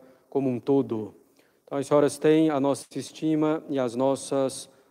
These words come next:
orações. Na belíssima coleta de hoje, caros católicos,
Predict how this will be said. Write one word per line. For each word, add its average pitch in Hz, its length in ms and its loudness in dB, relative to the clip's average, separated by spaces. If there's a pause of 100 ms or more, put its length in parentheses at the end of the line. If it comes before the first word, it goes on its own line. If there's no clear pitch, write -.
(120)
orações. 110 960 -4 (3000)
Na 151 140 0
belíssima 175 600 4
coleta 165 460 2
de 147 120 -2
hoje, 147 500 4
caros 147 260 -2
católicos, 170 1000 0